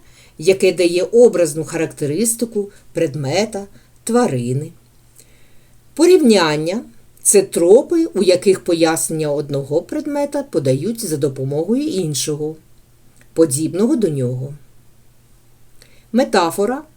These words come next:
це слово або вираз, що використовують у переносному значенні. Ми будемо використовувати слова з префіксами і суфіксами, які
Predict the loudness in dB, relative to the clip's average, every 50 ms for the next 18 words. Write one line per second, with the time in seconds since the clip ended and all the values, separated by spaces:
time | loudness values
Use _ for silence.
0 | -14 -2 2 4 4 4 4 6 6 6 6 6 6 2 2 2 0 0 2 2
1 | 0 0 0 -2 -2 -2 -4 -4 -4 -4 0 2 2 2 2 0 -2 -4 -4 -6
2 | -6 -6 -6 -2 0 2 2 4 2 2 0 0 -4 -6 -6 -6 -4 -2 0 0
3 | 2 2 2 0 0 -2 -4 -6 -6 -6 -6 -8 -8 -6 -6 -4 -4 -4 -6 -6
4 | -10 -12 -12 -14 -14 -16 -18 -20 -20 _ _ _ _ _ _ _ _ _ _ _
5 | _ _ _ _ _ _ _ _ _ _ _ _ _ _ -20 -20 _ _ _ _
6 | _ _ _ _ _ _ _ _ -20 -20 -20 _ _ -20 -20 _ -6 0 2 4
7 | 6 6 6 6 4 2 0 2 0 0 0 0 0 0 -2 -2 -2 -2 0 0
8 | 0 -2 -2 -2 -2 -2 0 0 -2 0 0 -2 -2 -4 -4 -6 -10 -14 -20 -20
9 | -20 -20 -20 _ -6 -6 -6 -6 -2 2 4 4 4 4 0 -4 -2 -2 -2 0
10 | -2 -4 -4 -4 -4 -4 -4 -4 -4 -4 -6 -6 -4 -4 -2 -2 -2 -4 -6 -8
11 | -8 -12 -16 -20 -20 -20 -12 -6 -4 -4 -4 -4 -6 -4 -2 -2 -2 -2